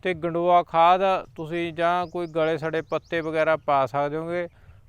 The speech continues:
ਰੂੜੀ ਉਹ ਪਾਉਣੀ ਹੈ ਜਿਹਦੇ ਵਿੱਚ ਫੰਗਸ ਨਾ ਹੋਵੇ ਜੀ, ਕਿਉਂਕਿ ਜ਼ਿਆਦਾਤਰ ਜਿਹੜਾ ਰੂੜੀ ਪਾਉਣ ਦੇ ਨਾਲ ਬੂਟਿਆਂ ਦੀਆਂ ਜੜ੍ਹਾਂ ਦੇ ਵਿੱਚ ਫੰਗਸ ਆ ਜਾਂਦੀ ਹੈਗੀ।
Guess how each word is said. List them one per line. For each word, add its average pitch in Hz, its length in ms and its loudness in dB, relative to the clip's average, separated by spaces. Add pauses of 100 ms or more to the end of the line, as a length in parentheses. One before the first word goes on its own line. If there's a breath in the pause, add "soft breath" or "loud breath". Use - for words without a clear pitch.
ਰੂੜੀ 190 300 2
ਉਹ 208 160 6
ਪਾਉਣੀ 196 340 0
ਹੈ 190 100 -2
ਜਿਹਦੇ 190 200 0
ਵਿੱਚ 196 220 -2
ਫੰਗਸ 165 440 -4
ਨਾ 165 300 2
ਹੋਵੇ 170 280 -2
ਜੀ, 185 160 -4
ਕਿਉਂਕਿ 185 540 -4 (140)
ਜ਼ਿਆਦਾਤਰ 165 520 -2
ਜਿਹੜਾ 170 240 -2
ਰੂੜੀ 165 300 -4
ਪਾਉਣ 165 260 -4
ਦੇ 160 100 -8
ਨਾਲ 165 280 4
ਬੂਟਿਆਂ 156 320 -4
ਦੀਆਂ 180 120 -4
ਜੜ੍ਹਾਂ 156 260 -4
ਦੇ 151 100 -4
ਵਿੱਚ 151 200 -6
ਫੰਗਸ 151 400 -4
ਆ 123 120 0
ਜਾਂਦੀ 104 300 -6
ਹੈਗੀ। 101 220 -8